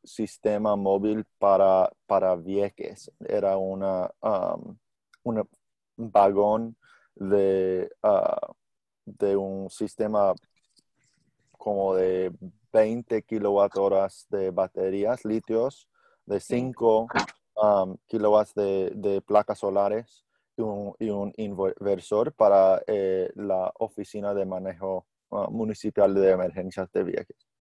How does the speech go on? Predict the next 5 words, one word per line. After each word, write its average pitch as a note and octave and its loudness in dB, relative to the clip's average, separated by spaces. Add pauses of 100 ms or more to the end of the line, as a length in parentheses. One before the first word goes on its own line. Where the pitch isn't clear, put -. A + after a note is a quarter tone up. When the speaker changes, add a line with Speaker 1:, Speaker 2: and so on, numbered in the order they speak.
(680)
Speaker 2:
Excelente. F#3 -4 (520)
Will, C#4 0
¿y A#3+ 2
qué E4 4
lecciones E4+ -2